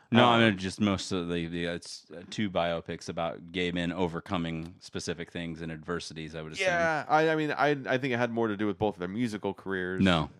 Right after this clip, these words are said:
Speaker 2: Um, but
Speaker 1: Specifically about them being gay, that's
Speaker 2: but
Speaker 1: it.
Speaker 2: I, I
Speaker 1: I don't know why I
Speaker 2: personally,
Speaker 1: clicked on that.
Speaker 2: I personally think that, uh, you do have something there, though, is that you've got someone who's dead and someone who's alive.
Speaker 1: Yes.
Speaker 2: Someone who is, I think, widely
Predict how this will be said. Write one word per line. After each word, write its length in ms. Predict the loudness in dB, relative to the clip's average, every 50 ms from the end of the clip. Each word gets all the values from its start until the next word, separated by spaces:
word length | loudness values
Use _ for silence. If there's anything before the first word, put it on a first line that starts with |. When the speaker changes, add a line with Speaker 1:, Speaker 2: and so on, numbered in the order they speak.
| -8
Speaker 2:
Um, 380 | -4 -2 0 0 0 -2 -6 -10
but 80 | -12 -6
Speaker 1:
Specifically 600 | 0 4 6 8 8 8 6 4 2 2 2 2
about 220 | 2 2 2 0 0
them 120 | -2 -4
being 220 | -4 -4 -4 -4 -4
gay, 180 | -2 -2 -2
that's 160 | -2 0 2
Speaker 2:
but 140 | 4 4 4
Speaker 1:
it. 40 | 2
Speaker 2:
I, 140 | 2 2 2 2 2 0 0 2
I 140 | 2 4
Speaker 1:
I 40 | 4
don't 60 | 4
know 60 | 4 4
why 100 | 4 6
I 60 | 6
Speaker 2:
personally, 260 | 6 4 4 4 2 2
Speaker 1:
clicked 160 | 0 0 -2
on 120 | -4 -6 -6
that. 180 | -10 -12 -14 -16 -20 _ _
Speaker 2:
I 100 | -2 0
personally 520 | 2 2 2 2 2 2 0 -2 0 -2 -2
think 320 | -2 -4 -6 -6 -6 -8 -6
that, 360 | -4 -2 0 0 0 -2 -4 _ _ -20 -20 -20 -20 -20 _ 0
uh, 240 | 2 4 4 4 2
you 200 | 0 -2 -2 0
do 140 | 0 2 2
have 200 | 4 2 2 0
something 320 | 0 -2 -2 -2 -2 -2
there, 200 | 0 0 0 2
though, 180 | 2 2 2 2
is 100 | 2 0
that 140 | 0 -2 -2
you've 120 | -4 -2
got 220 | 0 0 0 0 0
someone 240 | -2 -2 -2 -2
who's 160 | -2 -4 -6 -4
dead 220 | -2 -2 -2 -2
and 100 | -4 -8
someone 220 | -10 -10 -8 -8
who's 140 | -8 -8 -8
alive. 420 | -6 -4 -2 -2 0 0 0 0 -2
Speaker 1:
Yes. 280 | -2 -4 -6 -10 -16 -20 -20 -20 _ _ -8
Speaker 2:
Someone 360 | -2 0 2 2 4 2 2
who 280 | 4 4 4 4 4 2
is, 540 | 2 2 2 0 0 -2 -4 -6 -8 -12 -14 _ _ -2
I 80 | -2 -2
think, 320 | 0 -2 -4 -6 -8 -12 -18 _
widely 1040 | -12 -12 -8 -2 0 2 2 2 2 -2 -4 -4 -4 -4 -4 -4 -6 -6 -8 -8